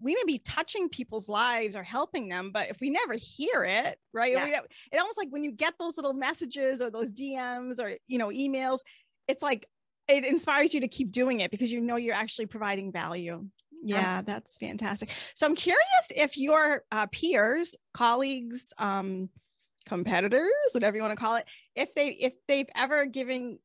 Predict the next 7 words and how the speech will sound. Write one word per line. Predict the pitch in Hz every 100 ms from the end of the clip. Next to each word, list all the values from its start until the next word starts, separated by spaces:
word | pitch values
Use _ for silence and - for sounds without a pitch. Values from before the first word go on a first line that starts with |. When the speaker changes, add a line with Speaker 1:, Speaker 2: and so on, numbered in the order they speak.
| _ _
Speaker 1:
given | 269 254 269
you | 254 226
negative | 240 508 427 226 196
feedback | - 214 196 175 -
about | 208 196 196
what | 214
you, | 220 202